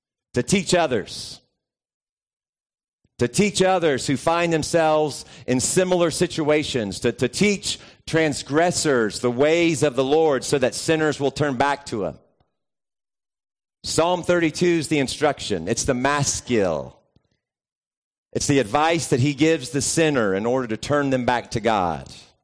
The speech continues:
And once again, the summary of David's best advice ever is when you mess up, fess up. Now,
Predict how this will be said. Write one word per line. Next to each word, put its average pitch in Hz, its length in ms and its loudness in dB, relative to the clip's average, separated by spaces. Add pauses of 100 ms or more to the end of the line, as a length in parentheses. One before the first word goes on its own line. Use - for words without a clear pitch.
(920)
And 104 160 -4
once 160 240 0
again, 139 480 0 (720)
the 92 80 -8
summary 175 800 0
of 98 220 -2
David's 131 480 2
best 135 360 0
advice 127 460 0
ever 85 400 -2 (1400)
is - 60 -20
when 104 120 -4
you 104 100 -4
mess 143 320 0
up, 101 460 -2 (540)
fess 165 300 -2
up. 80 220 -8 (1600)
Now, 110 340 0